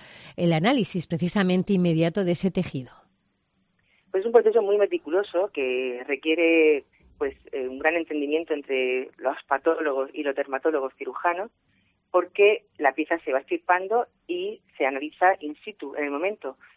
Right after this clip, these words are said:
Speaker 2: de forma que el patólogo nos va diciendo por dónde tenemos que ir ampliando la extirpación del tumor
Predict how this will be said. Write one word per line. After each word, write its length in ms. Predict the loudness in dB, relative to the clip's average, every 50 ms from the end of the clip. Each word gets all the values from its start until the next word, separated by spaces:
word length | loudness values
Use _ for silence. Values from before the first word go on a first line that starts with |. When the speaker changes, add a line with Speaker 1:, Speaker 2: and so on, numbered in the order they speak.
| _ _ _ _ _
Speaker 2:
de 100 | -4 -4
forma 380 | -2 0 0 2 4 2 2 2
que 80 | 2
el 80 | -2 -2
patólogo 400 | 0 -2 0 0 2 2 2 0
nos 120 | 0 2
va 120 | 2 2 2
diciendo 440 | 2 -2 -6 -6 -4 -2 -2 -4 _ 0
por 240 | 2 4 4 2
dónde 240 | 2 -2 -2 0 0
tenemos 320 | 0 -2 -2 -4 -6 -8 -6
que 140 | -4 -2
ir 120 | 0 0 0
ampliando 540 | 0 -2 -4 -10 -6 -2 -2 -2 0 0 -2
la 80 | -2
extirpación 560 | -2 -4 -6 -12 -8 -4 -6 -6 -4 -6 -4
del 140 | -4 -4 -4
tumor 340 | -4 -8 -4 -2 -2 -2 -4